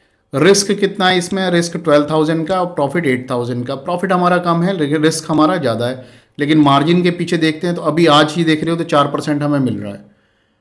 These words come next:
मार्जिन के पीछे चार परसेंट मिल रहा है, लेकिन चार नहीं, हम एक्सपेक्ट करेंगे कि हमें कोटक इसमें एक अच्छा डिसेंट सा रिटर्न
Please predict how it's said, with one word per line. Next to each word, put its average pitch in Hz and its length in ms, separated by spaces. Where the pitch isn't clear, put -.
मार्जिन 143 400
के 165 120
पीछे 123 260
चार 170 200
परसेंट 156 280
मिल 123 140
रहा 110 140
है, 107 60
लेकिन 127 260
चार 151 260
नहीं, 185 180
हम 131 200
एक्सपेक्ट - 480
करेंगे 147 360
कि 156 100
हमें 143 260
कोटक 135 300
इसमें 135 280
एक 151 200
अच्छा - 260
डिसेंट 143 360
सा 151 100
रिटर्न 147 280